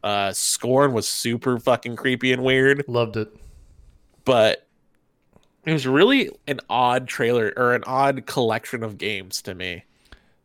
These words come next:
Speaker 1: Like, nothing is, like, blow your doors off kind of games. I guess Assassin's Creed, but
Speaker 2: I'll say this. I think, I think expectations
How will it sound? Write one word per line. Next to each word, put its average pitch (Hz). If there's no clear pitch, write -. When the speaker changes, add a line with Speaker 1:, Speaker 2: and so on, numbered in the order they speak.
Speaker 1:
Like, 123
nothing 156
is, 147
like, 120
blow 120
your 113
doors 104
off 98
kind 104
of 98
games. 101
I 120
guess 220
Assassin's 135
Creed, 147
but 101
Speaker 2:
I'll 156
say 165
this. 107
I 147
think, -
I 135
think 147
expectations 113